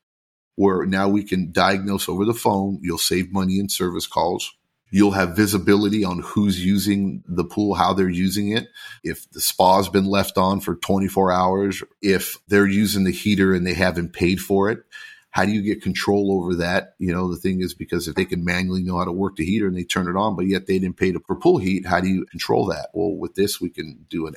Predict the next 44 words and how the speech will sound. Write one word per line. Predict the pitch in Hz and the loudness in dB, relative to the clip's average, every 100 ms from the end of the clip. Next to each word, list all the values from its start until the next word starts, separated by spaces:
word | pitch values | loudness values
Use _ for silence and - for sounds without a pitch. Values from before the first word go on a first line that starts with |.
| - | -2
app. | 90 92 - _ _ - | 0 0 -4 _ _ -8
We | 85 | -6
can | 78 | -4
set | - 92 | 0 2
up | 85 - | 0 -2
a | 80 | -4
password | - 87 92 107 | 2 2 2 -2
or | - | 0
whatever, | 80 - 110 101 104 - - - - | 4 6 4 2 -2 -6 -18 -18 -2
you | 117 | 0
know, | 117 117 - | 2 0 0
and | 120 117 | 2 2
then | 117 117 | 2 0
people | 117 117 | -2 0
are | 101 | 0
like, | 82 92 - | 0 -2 -4
"Absolutely, | - - - 92 104 139 123 | -4 -2 2 4 4 4 2
I | 87 | 0
wanna | 82 71 67 | -2 -6 -6
do | 76 67 | -6 -6
that." | 62 50 - _ - | -6 -10 -14 _ -4
And | 98 98 - | -2 0 -2
it | 139 143 | -2 0
can | 180 | -2
turn | - 147 147 | 0 0 2
into, | 120 98 98 95 - | 0 0 0 0 0
uh, | 92 87 - - | 0 0 -2 2
quite | 117 110 | 2 2
a | 90 87 _ - 95 | -2 -6 _ -16 -6
good | 101 123 | 0 2
chunk | 117 110 98 | 2 2 0
of | 87 | 0
change | - 120 139 117 | 0 0 0 -2
for | 90 | -2
you | 85 71 95 123 _ _ _ _ _ - | -2 -2 -2 -4 _ _ _ _ _ 0
and | 104 98 | 2 4
make | 107 - | 2 0
the | |
pool | - 139 135 104 | -4 2 4 6
a | |
lot | 104 107 | 6 6
easier | 107 113 104 98 | 4 2 2 2
to | 90 | 2
maintain | 92 92 92 147 156 98 98 110 | 0 0 0 2 2 2 0 -4